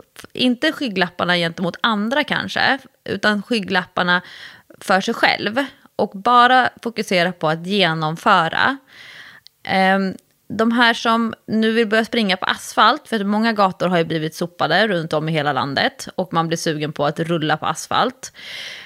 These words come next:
Att inte trycka på alla de där kilometrarna i de första passen som man är van vid att kunna göra sen i höstas. Ehm, att man, eh, växlar.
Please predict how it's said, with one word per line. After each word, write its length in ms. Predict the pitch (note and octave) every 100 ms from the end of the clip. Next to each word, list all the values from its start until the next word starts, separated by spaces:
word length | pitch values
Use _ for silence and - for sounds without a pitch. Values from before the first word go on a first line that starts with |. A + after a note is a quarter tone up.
| - -
Att 260 | G3+ G3 - _ _
inte 840 | - - C4 A#3 A#3 _ _ - C#4 -
trycka 320 | - C4 A#3+
på 500 | A3+ - F3+ E3+ C4 - -
alla 220 | G3+ F#3+ F#3
de 60 |
där 120 | E3+
kilometrarna 800 | F3+ F#3 F3 F3 E3+ F3 F3 E3 D#3+
i 40 |
de 140 | F3 E3
första 300 | F#3 - E3
passen 420 | E3 E3 E3 E3
som 120 | E3+
man 140 | D#3 D#3
är 40 |
van 380 | D#3+ C3 D3+ A#3
vid 100 | C4
att 60 |
kunna 200 | C4 B3
göra 420 | A#3 A3+ A3 A3 A3+
sen 420 | - G#3 G3 F#3
i 40 |
höstas. 720 | F3+ E3+ - - C4+ - - - C#4 C4
Ehm, 460 | G3+ F#3+ F#3+ F#3+ F#3 - - - - - _
att 460 | - G3+ G3+ _ - -
man, 440 | - G#3 F#3+ G3 F#3+ - _
eh, 500 | G#2+ - - - - - - - _ _ _ _ _ _ - G3+ -
växlar. 760 | G3+ C4 - - G#3 G3+ D#4+